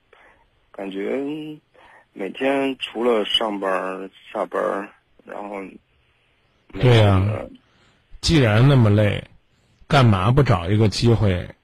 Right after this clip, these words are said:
Speaker 2: 起码跟你爱人好好的沟通一下，然后就坚定的回来就行了呗？何必要硬撑呢？逃离北上广的又不是你一个人，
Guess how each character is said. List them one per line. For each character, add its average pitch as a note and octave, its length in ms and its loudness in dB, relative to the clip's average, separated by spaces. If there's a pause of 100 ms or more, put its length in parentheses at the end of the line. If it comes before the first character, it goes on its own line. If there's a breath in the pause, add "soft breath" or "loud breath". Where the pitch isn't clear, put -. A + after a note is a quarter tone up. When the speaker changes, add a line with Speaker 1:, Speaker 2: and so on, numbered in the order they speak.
(200)
Speaker 2:
起 - 340 -2
码 F2 480 0
跟 A#2 300 6
你 - 320 -6 (960)
爱 C3+ 180 4
人 E2+ 540 -2
好 - 260 -2
好 A#2 300 4
的 G2+ 100 4
沟 G#2 220 4
通 G2+ 260 4
一 E2+ 140 0
下， - 300 -4 (840)
然 G2+ 160 0
后 B2 180 4
就 B2 140 4
坚 C3 300 4
定 A#2+ 160 4
的 F#2 80 2
回 F2 260 -4
来 A2 160 2
就 G#2+ 140 4
行 - 220 -6
了 F#2 120 0
呗？ G#2+ 240 -2 (1500)
何 - 300 2
必 D#3+ 120 6
要 C3 180 6
硬 B2 240 4
撑 G2+ 260 2
呢？ F#2 300 0
逃 C#3 260 2
离 D3+ 180 4
北 A2+ 180 2
上 C3 200 4
广 E2+ 200 0
的 F#2 60 2
又 A2 80 4
不 A2+ 140 4
是 A#2 80 6
你 F#2 260 2
一 E2 80 -4
个 A2+ 180 2
人， C#2 200 -4